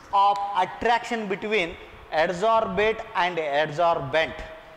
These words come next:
the adsorption process can be classified into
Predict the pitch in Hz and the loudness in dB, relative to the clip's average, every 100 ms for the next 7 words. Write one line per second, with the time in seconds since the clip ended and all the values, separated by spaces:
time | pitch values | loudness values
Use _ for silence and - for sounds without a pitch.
0 | - - - 147 151 147 147 185 185 180 | -20 -20 -4 0 2 2 2 0 0 -6
1 | 151 156 - 147 - 190 233 254 254 180 | -6 -6 -6 -8 -4 0 0 0 -2 0
2 | 170 - 156 151 151 165 - 143 | 0 -2 -4 -2 -2 -4 -4 -6